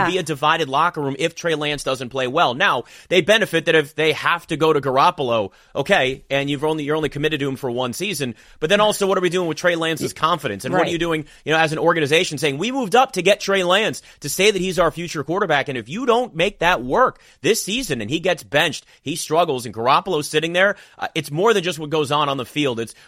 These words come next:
Speaker 2: all of the different relationships within that locker room and people's opinion on who should be the starting quarterback.
Speaker 1: Big time. Keep an eye on that. Happy week one, everybody, and subscribe to the BetQL Daily Boost wherever you get your podcasts.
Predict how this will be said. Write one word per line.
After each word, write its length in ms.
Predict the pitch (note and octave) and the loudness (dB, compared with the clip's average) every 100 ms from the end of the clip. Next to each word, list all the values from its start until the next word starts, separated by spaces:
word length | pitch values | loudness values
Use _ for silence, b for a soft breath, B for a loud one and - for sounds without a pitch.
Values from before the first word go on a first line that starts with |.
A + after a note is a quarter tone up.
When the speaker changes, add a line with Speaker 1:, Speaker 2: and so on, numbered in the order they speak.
| b | b
Speaker 2:
all 220 | D3 F3 F#3 | 0 2 0
of 100 | D#3 | -4
the 80 | |
different 320 | C#3+ E3 D#3+ C3+ | -2 -2 -2 -6
relationships 760 | C3 C#3+ D#3 D#3 C3+ D3 B2+ | -4 -4 -4 -6 -6 -6 -4
within 240 | C3 B2 C#3 | -6 -6 -4
that 160 | C3 | -4
locker 340 | A#2 C3+ C#3 C3 | 0 2 2 -2
room 220 | C3 A#2+ B - | -6 -8 B -12
and 100 | A#2 | -4
people's 280 | F#3 E3+ D3 | -4 -2 -4
opinion 340 | F3 G#3 E3 | -4 -2 0
on 100 | D#3 | 0
who 80 | E3 | -2
should 140 | E3 | -6
be 60 | E3 | -10
the 80 | E3 | -4
starting 260 | F3 F3 | -2 -2
quarterback. 520 | D#3 F3 A#3 D2+ - _ | -4 -6 -6 -8 -14 _
Speaker 1:
Big 220 | A#3 A#3 G#3+ | 0 0 0
time. 320 | A3+ F3+ F3 | -4 -4 -8
Keep 240 | - D4 F#4+ | -8 -4 0
an 120 | E4 | 2
eye 260 | C4+ C#4 | 4 4
on 240 | B3 C4+ B3+ | 2 0 2
that. 240 | A3 D4 | 2 2
Happy 340 | C4+ B3 D4 A3+ | 2 0 0 -6
week 260 | C4+ C4 | -6 -6
one, 340 | A#3+ A#3+ A#3 A#3+ | -2 0 0 -2
everybody, 680 | A#3 G#3+ A#3 G#3+ A3 E4+ | -2 -2 -4 -4 -2 -2
and 240 | E4 A#3+ A#3 | -2 -2 -4
subscribe 800 | D4 A3 - C#4 B3 G#3+ C4 - | -8 -8 -6 0 2 2 -2 -6
to 100 | D#4 | -10
the 100 | A#3+ | -6
BetQL 520 | A#3+ - D4 B3+ B3+ | -6 -6 -8 -4 -4
Daily 280 | B3+ B3+ C#4 | -4 -6 -6
Boost 360 | C4+ F4 - | -10 -10 -10
wherever 400 | C4+ G#3+ A3+ B3+ | -4 -2 -2 -4
you 160 | D4 C4 | -4 -4
get 140 | B3 | -6
your 120 | C4+ C4+ | -6 -4
podcasts. 680 | D#4 F#4 G3 G#3 - - | -2 -2 -6 -6 -10 -20